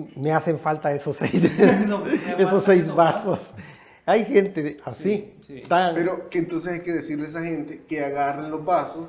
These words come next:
Speaker 3: pero que no voten por esa gente. <laughs>
Speaker 1: Pues sí, eh,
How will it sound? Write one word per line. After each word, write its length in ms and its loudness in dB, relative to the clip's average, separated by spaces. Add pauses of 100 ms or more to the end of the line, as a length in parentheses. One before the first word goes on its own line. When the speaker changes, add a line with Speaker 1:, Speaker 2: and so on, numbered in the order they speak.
Speaker 3:
pero 180 -6
que 140 -6
no 220 -2
voten 440 -2
por 160 0
esa 260 2
gente. 1000 2
<laughs> 80 -20 (360)
Speaker 1:
Pues 160 2
sí, 100 -2 (320)
eh, 160 2